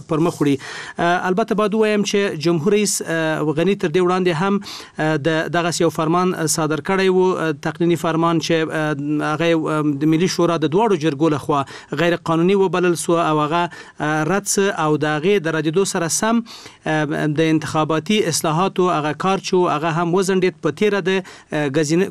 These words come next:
ګزینش یا د غوراوي د کمیټې و، هغوی وویل چې دوی له یو ډول خ-، اه، قانوني خلا سره مخامخ شوي دي. اه، او، اه، هغوی غوښتنه کړې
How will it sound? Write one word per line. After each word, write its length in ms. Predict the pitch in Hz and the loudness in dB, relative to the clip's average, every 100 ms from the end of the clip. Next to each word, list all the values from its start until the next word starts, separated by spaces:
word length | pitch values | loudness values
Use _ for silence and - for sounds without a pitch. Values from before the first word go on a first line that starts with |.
| 156 | 0
ګزینش 420 | 151 180 202 - | 2 2 2 0
یا 100 | 175 | 0
د 160 | 156 143 | 0 0
غوراوي 260 | 151 190 | 0 0
د 120 | 180 175 | 0 0
کمیټې 300 | 160 156 175 | 0 0 2
و، 80 | 156 | 2
هغوی 240 | 151 185 | 2 4
وویل 280 | 202 208 202 | 4 2 0
چې 160 | 196 202 185 - - - | 0 -2 -2 -10 -12 -4
دوی 240 | 143 208 185 | 2 2 4
له 100 | 165 | 2
یو 160 | 165 160 | 2 2
ډول 300 | 160 160 156 | 2 0 -2
خ-، 320 | 143 - 170 | -6 -6 -4
اه، 640 | 156 156 151 147 151 - _ | -2 0 0 -2 -4 -6 _
قانوني 320 | 156 165 190 | 0 2 2
خلا 300 | - 175 220 180 | 2 2 2 0
سره 380 | - 151 147 151 147 | -2 -4 -2 0 0
مخامخ 340 | 143 139 135 | 0 -2 -2
شوي 240 | - 147 143 | 0 2 2
دي. 80 | 143 | 0
اه، 540 | - - - 175 165 170 190 - 185 | -4 -14 -6 0 0 0 -2 0 2
او، 80 | 190 - | 2 2
اه، 220 | 185 180 175 180 170 180 | 0 0 -2 -4 -4 -2
هغوی 180 | 170 214 | 2 2
غوښتنه 400 | 185 - 226 220 | 2 0 -2 0
کړې 200 | 214 | 2